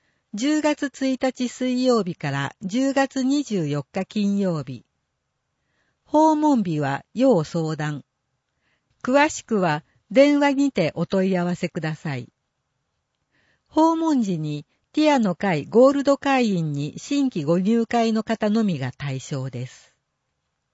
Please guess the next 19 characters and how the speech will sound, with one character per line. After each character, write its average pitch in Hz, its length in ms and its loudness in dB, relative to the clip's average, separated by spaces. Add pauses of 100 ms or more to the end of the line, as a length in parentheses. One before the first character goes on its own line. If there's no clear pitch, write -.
(760)
ゴ 294 240 6
ー 311 60 4
ル 302 100 2
ド 294 140 4
会 220 320 0
員。 131 320 -4 (840)
テ 294 80 0
ィ 285 140 2
ア 233 60 0
の 165 140 -2
会 175 340 -4
入 247 300 2
会 254 240 2
キ - 100 -4
ャ 233 140 0
ン 220 60 -4
ペ 190 200 0
ー 147 220 -4
ン。 110 140 -16